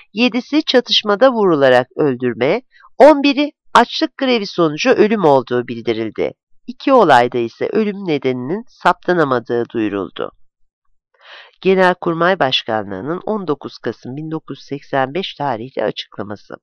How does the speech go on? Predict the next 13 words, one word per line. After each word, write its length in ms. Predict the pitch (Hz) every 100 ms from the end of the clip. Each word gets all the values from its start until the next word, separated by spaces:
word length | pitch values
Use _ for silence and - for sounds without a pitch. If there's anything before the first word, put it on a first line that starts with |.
| _ _ _ _ _ _ - - - - -
Yılın 360 | 269 302 339
başında 460 | 285 277 - 269 269
iki 340 | - 247 -
olan 320 | 302 254 233 233
işkencede 720 | - 208 - 240 247 240 233
ölüm 340 | 233 233 262 240
olayı 280 | 226 226 247
yılın 280 | 233 233 247
sonuna 500 | - 202 190 240 233
doğru 320 | 185 151 214
on 260 | - 240
dokuza 320 | 233 240 - 247
yükseliyordu. 840 | 190 - 143 123 117 107 104 -